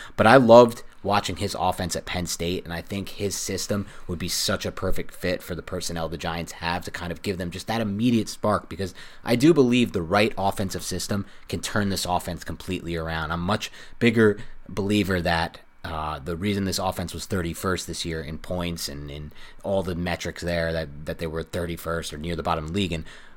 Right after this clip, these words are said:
had mostly to do with coaching. It's my personal opinion on it. I mean, everybody can think of their own thing. The offensive line played a role.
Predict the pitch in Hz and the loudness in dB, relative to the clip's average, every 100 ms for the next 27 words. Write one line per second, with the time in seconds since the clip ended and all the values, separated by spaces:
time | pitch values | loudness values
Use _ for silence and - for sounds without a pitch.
0 | - - - - - - 117 127 147 147 | -18 -16 -18 -20 -18 -2 4 10 10 10
1 | 139 120 95 85 - 85 73 80 85 104 | 8 8 6 4 0 -6 -6 -6 -4 -2
2 | 101 - 104 104 95 95 98 104 107 110 | -2 0 0 0 -2 -2 -2 0 2 2
3 | 95 95 92 98 98 95 95 87 92 92 | 0 0 0 0 0 -2 -4 -6 -4 -4
4 | 82 80 85 117 110 104 87 92 85 82 | -2 -2 -2 0 0 0 0 -2 -2 -4
5 | 85 92 90 90 87 90 87 | -2 -2 -2 -4 0 0 0